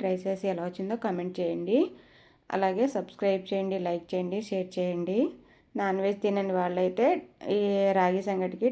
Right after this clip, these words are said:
టమాటా చట్నీ చాలా చాలా బాగుంటుందండి. ఒకసారి ట్రై చేయండి. ట్రై చేసి ఎలా వచ్చిందో కామెంట్ చేయండి. చూడండి,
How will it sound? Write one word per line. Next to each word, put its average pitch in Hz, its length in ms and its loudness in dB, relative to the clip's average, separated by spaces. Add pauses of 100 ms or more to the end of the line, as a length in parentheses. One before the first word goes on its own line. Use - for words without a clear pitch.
టమాటా 190 320 2 (100)
చట్నీ 185 280 -2 (120)
చాలా 175 340 -2
చాలా 180 180 0 (100)
బాగుంటుందండి. 170 760 0 (500)
ఒకసారి - 380 0
ట్రై 185 160 4 (100)
చేయండి. 190 260 2 (100)
ట్రై 202 220 2
చేసి 190 200 0
ఎలా 180 160 0
వచ్చిందో 196 320 -4
కామెంట్ 185 300 0
చేయండి. 175 320 2 (840)
చూడండి, 208 400 0